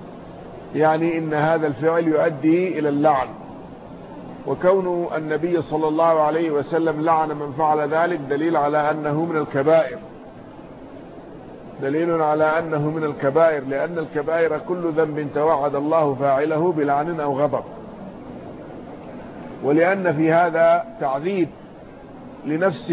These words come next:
ولروح الله سبحانه وتعالى خلقها وسخرها لنا، ولا يشرع لنا أن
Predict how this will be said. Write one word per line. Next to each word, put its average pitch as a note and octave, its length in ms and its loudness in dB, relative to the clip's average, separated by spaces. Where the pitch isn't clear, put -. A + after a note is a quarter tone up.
ولروح D#3+ 560 4
الله D3+ 340 4
سبحانه D3 580 -2
وتعالى C#3+ 500 2
خلقها D3+ 680 2
وسخرها D3 800 2
لنا، D#3+ 400 0
ولا E3 340 4
يشرع D#3+ 300 0
لنا D3+ 420 -2
أن D3 200 -6